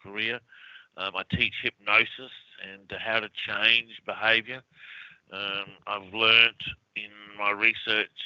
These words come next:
a lot about human behaviour and the unconscious and how we, uh, why and how we do certain things, and I've developed, uh, techniques for how to change behaviour and alter the unconscious.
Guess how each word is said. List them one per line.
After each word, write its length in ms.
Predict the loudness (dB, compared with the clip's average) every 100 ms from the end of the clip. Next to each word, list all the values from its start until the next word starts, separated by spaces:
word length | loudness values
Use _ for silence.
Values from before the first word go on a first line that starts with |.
| -12 -10 -6
a 60 |
lot 240 | 4 6 6
about 360 | 0 0 0 -2
human 260 | -6 -6 -6
behaviour 560 | -6 2 4 4 0
and 140 | -8 -10
the 80 | -12
unconscious 580 | -12 -10 -10 -8 -12 -14 -20 -20
and 100 | -10 -6
how 200 | -2 0
we, 340 | 0 2 2
uh, 80 | 0 -2 -16 -16 -16 -18 -2
why 340 | 8 10 12
and 120 | 8 4
how 300 | 2 2 0
we 100 | 0
do 180 | -2 -2 2
certain 300 | 2 2 -2
things, 320 | 2 2 2 -12 -8 -4
and 120 | -4
I've 180 | -4 -8
developed, 460 | -6 -6 -4 -4 -6 -12
uh, 120 | -12 -6
techniques 520 | -6 -6 2 2 2 -6
for 80 | -6
how 160 | -4
to 100 | -4 -8 -4
change 360 | 4 4 4 -4
behaviour 540 | -8 -4 -6 -6 -12 -12
and 140 | -10 -8
alter 260 | -8 -10
the 140 | -10 -8
unconscious. 540 | -10 -8 -10 -8 -10